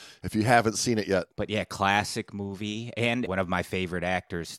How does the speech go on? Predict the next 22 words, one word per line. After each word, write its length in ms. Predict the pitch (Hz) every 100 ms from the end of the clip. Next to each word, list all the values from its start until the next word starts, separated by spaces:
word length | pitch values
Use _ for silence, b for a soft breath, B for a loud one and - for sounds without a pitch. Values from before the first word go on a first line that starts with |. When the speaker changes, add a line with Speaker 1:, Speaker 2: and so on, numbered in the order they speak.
| -
Speaker 2:
I 120 | -
mean, 120 | 131 -
Jacqueline 400 | - - 104 85
Bisset's 400 | 87 - 92 -
great. 280 | 101 95 82
Nick 220 | 95 -
Nolte 680 | 90 95 104 101 98 98 98
is 220 | 101 98
great 440 | - 87 90 95 101
in 140 | 101
it. 180 | 104 - -
Speaker 1:
Oh, 200 | 98 98
I 100 | 120
know, 140 | 135
I 100 | 143
Speaker 2:
Lou 60 | 113
Speaker 1:
know 60 | 139
who 60 | 127
you're 80 | 98
Speaker 2:
Gossett 20 |
Speaker 1:
talking 340 | 127 135 127 104
Speaker 2:
Junior. 600 | 104 107 107 107 107